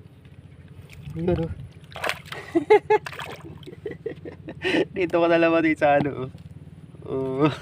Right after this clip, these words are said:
<laughs> Nakatatlo na ako, mati, na ano, mga good size. Grabe. <laughs> Ito maliit pala, mati, pakawalan natin. Three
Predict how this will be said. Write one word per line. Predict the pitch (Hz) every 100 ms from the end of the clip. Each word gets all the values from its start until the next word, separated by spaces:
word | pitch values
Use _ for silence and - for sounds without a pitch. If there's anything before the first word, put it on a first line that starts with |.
| 208 - - -
<laughs> | - - - - - - 143
Nakatatlo | 139 139 - 143
na | 139 135
ako, | 135
mati, | 135 135 131
na | 131 127
ano, |
mga | 127 127 131
good | 131 123
size. | - 127 123 - - - - - - - - - - - - - - - -
Grabe. | 165 151 139 135 143 - - - - - - - - - - - -
<laughs> | 254 277 247 302 277 254 269 - - - - - - - -
Ito | 175
maliit | 156 143 - -
pala, | - 123 127
mati, | 151
pakawalan | 143 120 120 120 117
natin. | 117 110 127 - - - - - - - - - - - - - - -
Three | 135